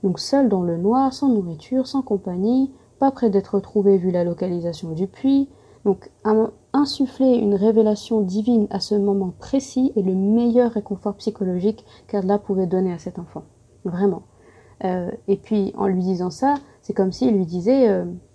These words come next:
voilà, donc par ses paroles, il fait comprendre à Youssouf alayhi salam qu'il ne mourra pas de cette mésaventure et qu'il vivra assez longtemps pour leur rafraîchir la mémoire à un moment où ils ne s'en douteront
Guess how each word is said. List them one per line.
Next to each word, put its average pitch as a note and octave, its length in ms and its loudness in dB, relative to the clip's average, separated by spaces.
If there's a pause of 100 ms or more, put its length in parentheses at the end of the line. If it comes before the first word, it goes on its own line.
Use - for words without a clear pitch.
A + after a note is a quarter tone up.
(720)
voilà, A3+ 260 4
donc F#3+ 160 0
par F#3 160 -6
ses G3 120 0
paroles, G#3+ 300 0
il G#3+ 80 2
fait G3 80 0
comprendre G3 400 -2
à F#3 40 -2
Youssouf - 280 -6
alayhi E3+ 160 -8
salam A#3 300 -2 (400)
qu'il G#3+ 180 2
ne G3+ 80 8
mourra F#3+ 320 0
pas A3 200 0
de G3 60 -4
cette G3+ 220 -6
mésaventure F#3 680 -2 (720)
et G3+ 100 0
qu'il G3 400 2
vivra F#3+ 420 0
assez B3 320 2
longtemps G#3+ 520 0 (240)
pour G3 140 -2
leur E3+ 160 -4
rafraîchir C#4+ 460 -6
la C4 120 0
mémoire B3 340 0
à G#3+ 40 2
un G3 100 2
moment G3+ 340 0
où A3+ 60 2
ils G#3 80 2
ne G3+ 40 -4
s'en G3+ 140 -6
douteront G3+ 460 -6